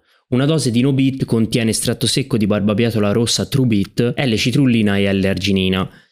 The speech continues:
tre tra i più potenti vasodilatatori naturali che, sfruttando il reciproco effetto sinergico, rendono Nobit un pre-workout rivoluzionario.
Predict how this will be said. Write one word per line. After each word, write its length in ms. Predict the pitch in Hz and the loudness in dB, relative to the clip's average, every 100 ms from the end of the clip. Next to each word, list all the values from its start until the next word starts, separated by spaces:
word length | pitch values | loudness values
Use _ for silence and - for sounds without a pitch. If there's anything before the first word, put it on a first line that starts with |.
| _ | _
tre 160 | - 123 | -6 -4
tra 120 | - | -2
i 40 | 107 | -2
più 120 | 120 | -2
potenti 440 | 127 139 113 - 98 | 0 -2 -2 -2 -2
vasodilatatori 800 | 147 143 123 113 110 113 127 | 0 0 0 0 0 0 0
naturali 540 | 110 120 151 135 107 95 | 0 0 0 0 -2 -2
che, 320 | 147 120 - | -4 -4 -6
sfruttando 580 | - 139 143 190 113 107 | -6 -4 -2 -2 0 0
il 60 | 107 | 0
reciproco 520 | 113 165 135 107 104 | 0 -2 -2 -2 -2
effetto 380 | - 143 131 143 | -2 -2 -2 -2
sinergico, 800 | - 120 98 95 98 92 104 98 | 0 0 0 -2 -4 -2 0 0
rendono 380 | 139 107 107 | 0 0 0
Nobit 340 | 120 117 107 - | 2 2 0 0
un 120 | 104 | -2
pre-workout 600 | - 110 117 - 95 - | 0 0 0 -2 -4 -2
rivoluzionario. 1000 | 104 95 92 92 - 85 - - - | -2 0 0 0 -2 -4 -4 -6 -8